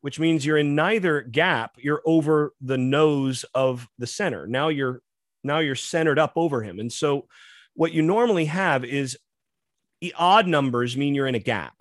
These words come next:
Even numbers mean you're over the offensive lineman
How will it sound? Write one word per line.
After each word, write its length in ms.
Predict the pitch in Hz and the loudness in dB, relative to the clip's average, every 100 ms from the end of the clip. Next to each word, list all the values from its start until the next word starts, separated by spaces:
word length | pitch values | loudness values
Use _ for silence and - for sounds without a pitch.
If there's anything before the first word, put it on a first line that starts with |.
| _ _ _ _ _ _ _ _ | _ _ _ _ _ _ _ _
Even 380 | 185 208 202 151 | -2 2 4 4
numbers 500 | 123 110 107 120 127 | 2 0 -2 -4 -4
mean 280 | 139 143 | -2 0
you're 180 | 135 135 - | -2 -4 0
over 460 | 151 151 139 131 123 | 4 4 4 0 0
the 140 | 123 | -2
offensive 520 | 123 120 120 117 117 | -2 0 -4 -4 -4
lineman 600 | 120 123 123 110 101 104 | -2 0 0 -2 -6 -10